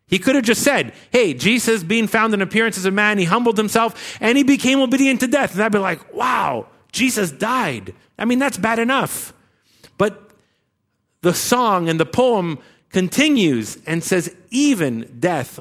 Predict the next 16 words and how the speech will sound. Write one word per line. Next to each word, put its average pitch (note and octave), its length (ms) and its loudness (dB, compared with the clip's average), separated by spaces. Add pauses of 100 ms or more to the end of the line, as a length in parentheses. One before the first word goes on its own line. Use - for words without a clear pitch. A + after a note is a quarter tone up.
(140)
on B2+ 400 -4 (360)
a B2 80 -8
cross." - 540 -10 (1200)
Because G3+ 280 4
it's G#3+ 120 2
not C4 200 4
only A#3 200 4
his E3+ 160 2
death, F3 460 -2 (240)
but E3 160 -2
the D#3+ 100 2
way F#3+ 240 2
he F3 200 -4
died A#2 580 -6 (1080)
that B2 80 -6
matters. F#2 560 -10